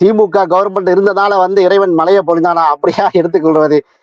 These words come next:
உண்மையிலேயே ஒரு பேக்லாக் இருக்கிறது, அதை வந்து நம்ம சரி செய்ய வேண்டும். இப்ப நாங்க கூட கோவத்துல தான் பேசிக்கிட்டு இருக்கிறோம்.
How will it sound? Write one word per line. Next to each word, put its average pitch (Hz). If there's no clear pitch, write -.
உண்மையிலேயே 254
ஒரு 262
பேக்லாக் 247
இருக்கிறது, 202
அதை 214
வந்து 220
நம்ம 208
சரி 208
செய்ய 226
வேண்டும். 185
இப்ப 143
நாங்க 190
கூட 233
கோவத்துல 214
தான் 226
பேசிக்கிட்டு 190
இருக்கிறோம். 160